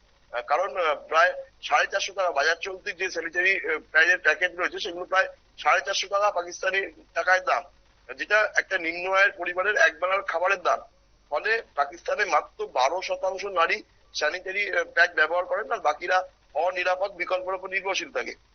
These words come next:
এই বিষয় নিয়ে ইতিমধ্যেই ইউনিসেফ বা ওয়াটার এইডের তরফ থেকে, আহ, উদ্বেগ প্রকাশ করা হয়েছে এবং পাকিস্তান সরকারকে এই বিষয় নিয়ে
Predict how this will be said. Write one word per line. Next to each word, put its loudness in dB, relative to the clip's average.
এই -2
বিষয় -4
নিয়ে -4
ইতিমধ্যেই -8
ইউনিসেফ -4
বা 2
ওয়াটার 0
এইডের -2
তরফ -2
থেকে, -6
আহ, -6
উদ্বেগ -8
প্রকাশ -2
করা 0
হয়েছে -4
এবং -10
পাকিস্তান -4
সরকারকে -2
এই -4
বিষয় -6
নিয়ে -6